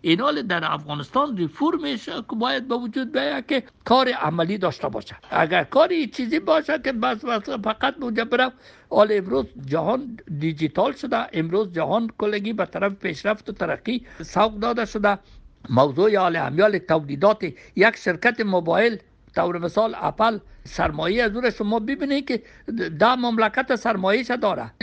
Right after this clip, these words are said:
دوصد میلیارد یا چهارصد میلیارد دلار سرمایه داره. از چیست؟ از تولیدات، از یک موبایل است، از یک تلویزیون است، از یک اینترنت، از دیگه کارهایی که، چیزایی که تولیدات امروز می‌شه. چرا کشور ما شما نود و نه فیصد خریدار است.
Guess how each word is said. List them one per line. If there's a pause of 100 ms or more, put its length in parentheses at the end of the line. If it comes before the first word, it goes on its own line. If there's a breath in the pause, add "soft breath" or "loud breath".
(140)
دوصد
میلیارد
یا
چهارصد
میلیارد
دلار
سرمایه
داره. (440 soft breath)
از
چیست؟
از
تولیدات،
از
یک
موبایل
است، (360 soft breath)
از
یک
تلویزیون
است،
از
یک
اینترنت،
از
دیگه
کارهایی
که، (360 loud breath)
چیزایی
که
تولیدات
امروز
می‌شه. (340 soft breath)
چرا
کشور
ما
شما
نود
و
نه
فیصد
خریدار
است.